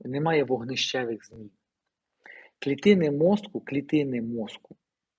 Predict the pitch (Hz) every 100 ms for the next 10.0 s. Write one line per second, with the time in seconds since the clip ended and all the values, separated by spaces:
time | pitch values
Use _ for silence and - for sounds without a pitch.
0 | _ - 135 143 135 165 - 143 139 127
1 | 113 101 - 120 - 143 143 131 - 139
2 | 143 135 131 156 139 151 156 131 143 139
3 | 135 120 113 104 - - _ _ _ _
4 | 131 127 117 104 - 117 - 160 139 123
5 | 123 147 - - 135 127 143 131 101 120
6 | 127 123 123 - 131 131 _ _ _ _
7 | 135 117 - 131 131 _ _ _ _ _
8 | _ _ _ _ _ _ - - 123 117
9 | 135 131 117 113 107 110 104 - -